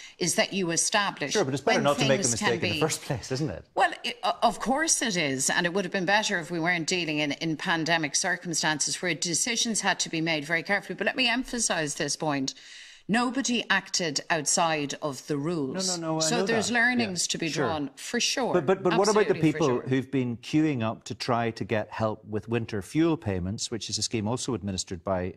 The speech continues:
Speaker 2: by Deirdre Hargey's department, and struggling to do that because that's a scheme that was under a huge amount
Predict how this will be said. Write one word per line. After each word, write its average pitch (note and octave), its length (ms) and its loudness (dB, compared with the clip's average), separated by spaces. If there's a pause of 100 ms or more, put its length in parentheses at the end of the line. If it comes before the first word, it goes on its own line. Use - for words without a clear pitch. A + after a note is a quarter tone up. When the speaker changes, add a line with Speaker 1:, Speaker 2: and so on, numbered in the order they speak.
Speaker 2:
by G2 140 -2
Deirdre F#2 320 -2
Hargey's F#2 340 -2
department, G2 560 -6 (480)
and A#2+ 380 2 (260)
struggling C#3+ 520 2
to G#2 80 -4
do G2 160 -2
that F#2 240 -2
because C3 200 -2
that's B2 260 0
a A2 40 -4
scheme G2+ 300 -2
that G2 80 -4
was G#2 100 -2
under G2+ 220 -2
a F#2+ 40 -2
huge C#3 500 -2
amount G2+ 360 -4